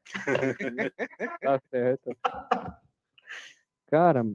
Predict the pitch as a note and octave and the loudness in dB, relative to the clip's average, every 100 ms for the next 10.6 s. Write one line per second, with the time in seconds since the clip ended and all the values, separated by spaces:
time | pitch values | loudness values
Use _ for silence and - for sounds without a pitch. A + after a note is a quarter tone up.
0 | - - C#3+ D3 D#3 E3+ E3 D3+ - C#3+ | -6 4 6 8 8 6 6 2 0 -4
1 | C#3 G3 F3+ C3+ C#3 C3+ B2+ B2 - A#2+ | 0 4 4 4 4 2 0 -4 -8 -4
2 | D3+ E3 D3+ D#3+ F3 D3+ E3 D#3+ C3+ - | 0 0 0 -2 -2 -2 -2 -4 -4 0
3 | D3 D#3 D#3+ F3 E3 - _ _ D3 C#3+ | 2 4 2 -2 -4 -6 _ _ 0 2
4 | C#3 C3+ B2 A#2+ - - C#3+ A3+ - G#3+ | 4 6 6 4 0 -4 4 4 6 6
5 | G3+ F#3 E3 D#3+ E3 C3 A#2+ A2 G2+ B2+ | 8 6 4 4 4 2 -2 -4 -4 -4
6 | C3+ - D3+ D#3+ C#3+ D#3+ D3+ - D#3 D3 | -2 -4 -4 -2 0 2 2 0 0 0
7 | C3+ D3 C#3+ C#3+ C3+ C#3 C#3 D#3 D#3 D3 | 2 2 4 2 0 -2 -2 0 0 0
8 | D#3+ D3+ C#3+ C#3+ - E3 D3 C#3+ A#2+ A2+ | 0 2 0 -4 2 4 6 4 2 -2
9 | _ - B2+ - - C#3 C#3 C#3 C#3 C3+ | _ -6 -6 0 4 4 6 8 8 8
10 | B2 C3 B2 A#2+ A#2 G#2 | 4 2 0 -2 -2 -2